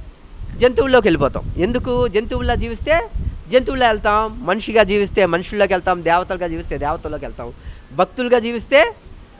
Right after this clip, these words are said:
భక్తులుగా వెళ్తాం. ఈ జీవితం ఎలాంటిది అంటే పరీక్షా సమయం. ఈ మానవ జీవితం ఏంటి? పరీక్షా సమయం. ఇక్కడ మనం రోజువారీ చేసే పనులు ప్రతిదీ కూడా భగవంతుడు పరమాత్మ రూపంలో మనలో నోట్ చేస్తూ ఉంటాడు ప్రతి చిన్న పని కూడా.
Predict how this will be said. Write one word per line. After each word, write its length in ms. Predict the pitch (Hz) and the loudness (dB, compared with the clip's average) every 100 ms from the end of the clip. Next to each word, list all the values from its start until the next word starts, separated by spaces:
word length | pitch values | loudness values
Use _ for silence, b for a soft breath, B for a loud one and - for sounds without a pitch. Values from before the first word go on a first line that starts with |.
| - | -6
భక్తులుగా 360 | 180 240 269 233 | -2 0 0 -2
వెళ్తాం. 220 | 175 135 117 | -2 -6 -8
ఈ 260 | 175 240 254 | -4 -2 -2
జీవితం 460 | 233 247 240 233 | -2 -4 -4 0
ఎలాంటిది 400 | 214 214 208 208 | 2 2 0 -2
అంటే 200 | 208 196 | -4 -2
పరీక్షా 500 | 240 190 202 - 233 | -2 -2 -2 0 2
సమయం. 400 | 214 190 190 135 | 2 0 0 -2
ఈ 180 | 139 180 | -2 0
మానవ 280 | 160 180 208 | 4 4 4
జీవితం 240 | 208 202 | 0 0
ఏంటి? 360 | 190 196 262 466 - B B B - | 0 0 -2 -2 -6 B B B -2
పరీక్షా 340 | 190 226 - 226 | -2 -2 -4 -6
సమయం. 320 | 202 196 185 | -4 -4 -4
ఇక్కడ 440 | 147 190 _ 254 | -6 -10 _ 0
మనం 240 | 247 240 233 | 0 0 0
రోజువారీ 540 | 208 226 226 226 226 214 | 4 2 4 2 2 -2
చేసే 180 | 214 220 | 0 0
పనులు 240 | 214 220 | -2 -2
ప్రతిదీ 540 | 208 202 220 220 208 | -2 -2 -2 -4 -4
కూడా 340 | 214 202 208 214 | -6 -2 2 2
భగవంతుడు 500 | 170 160 208 208 202 | 0 -2 -2 -2 -2
పరమాత్మ 440 | 190 190 202 202 | -2 -2 -4 -4
రూపంలో 360 | 196 190 196 202 | -8 -6 -4 -2
మనలో 260 | 190 185 | -2 -4
నోట్ 280 | 185 190 190 | -4 -4 -4
చేస్తూ 200 | 185 - | -8 -4
ఉంటాడు 300 | 170 160 139 104 b b b | -4 -2 -6 -8 b b b
ప్రతి 240 | - - 269 | -4 -2 -4
చిన్న 220 | - 233 | -4 -6
పని 180 | 214 - | -6 -8
కూడా. 200 | 147 | -8